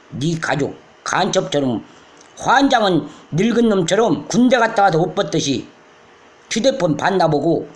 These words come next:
간첩 행각하는 거 내가 버릇 고쳐놓고 나도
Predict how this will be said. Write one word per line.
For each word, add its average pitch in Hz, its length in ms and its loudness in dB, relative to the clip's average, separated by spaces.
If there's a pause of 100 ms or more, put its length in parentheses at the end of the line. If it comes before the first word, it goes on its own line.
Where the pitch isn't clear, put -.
(160)
간첩 190 440 -2
행각하는 151 420 2
거 175 300 0 (300)
내가 117 300 -2
버릇 165 280 -2
고쳐놓고 226 760 2 (560)
나도 135 340 0